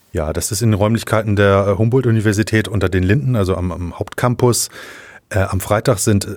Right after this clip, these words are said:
ungefähr sechzig Veranstaltungen angesetzt und das reicht wirklich von einem Workshop,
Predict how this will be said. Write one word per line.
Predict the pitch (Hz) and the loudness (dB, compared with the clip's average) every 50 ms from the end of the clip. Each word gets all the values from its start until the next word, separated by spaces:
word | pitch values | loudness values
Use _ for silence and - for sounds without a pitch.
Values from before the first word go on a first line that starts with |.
| - | -12
ungefähr | - - 120 98 - - 92 | -6 -4 -4 -2 0 0 2
sechzig | 82 101 107 - - - 127 - | 2 0 0 0 -2 -2 -2 0
Veranstaltungen | - - 127 127 - - 127 123 - 135 127 | 0 -2 -2 -2 0 2 0 2 4 2 2
angesetzt | 120 120 127 127 127 123 110 120 131 131 - - - - | 2 2 2 2 2 4 4 2 0 0 -2 -8 -8 -4
und | - 110 101 98 - - - - | -2 0 0 0 -2 -4 -2 -2
das | 98 95 - - | -2 -2 0 0
reicht | 101 101 104 - - - | 2 0 0 0 -2 -2
wirklich | 107 104 - 110 98 - | -2 0 0 -2 -4 0
von | - 110 | -2 0
einem | 98 - 98 95 | 2 2 2 4
Workshop, | 95 101 110 - - - - 107 107 104 - - - | 4 4 2 2 -2 0 2 2 2 0 -2 -14 -16